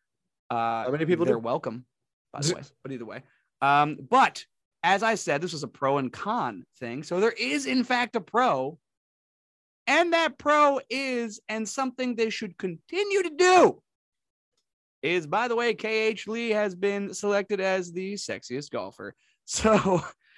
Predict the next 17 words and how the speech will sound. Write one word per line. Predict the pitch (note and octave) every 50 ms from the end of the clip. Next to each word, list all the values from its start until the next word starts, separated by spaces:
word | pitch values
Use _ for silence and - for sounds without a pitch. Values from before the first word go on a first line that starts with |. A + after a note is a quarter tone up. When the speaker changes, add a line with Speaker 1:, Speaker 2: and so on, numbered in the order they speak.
| - - - C3+ C#3
Speaker 1:
so | - G3 G3 F#3
Speaker 2:
<laughs> | D3+ C3 F3 G3+
Speaker 1:
back | B3 D4 E4+ F4+ - - -
in | A#3 A#3+ A#3 A#3 A#3 -
twenty | - - - D3+ E3+ G3+ A3 G3+
eighteen, | D#3 D3+ D3 C#3 C3 - - C3+ B2+ B2+ B2 B2 A#2+ A#2+ B2 - _ -
while, | A#2 C3 A#2 A#2 A#2 A2+ A2+ A2+ A#2 A2+ A2+ - _ _ _ _ -
uh, | A#2 A2+ A2+ A2+ A2 A2 -
K | - E3 G3 G#3+ G#3+ G#3
H | G3 F#3 - -
Lee | E3+ E3+ F3 E3+
was | D#3 D3 D3
on | C#3 C#3 C#3
the | C3+ C3 B2+ B2
Korn | - - - A3+ C4 D#4+ F4 C#4+
Ferry | - D3+ B2+ A#2 A2+ A2
Tour, | G#2+ - A2+ A2 G#2+ A2 A#2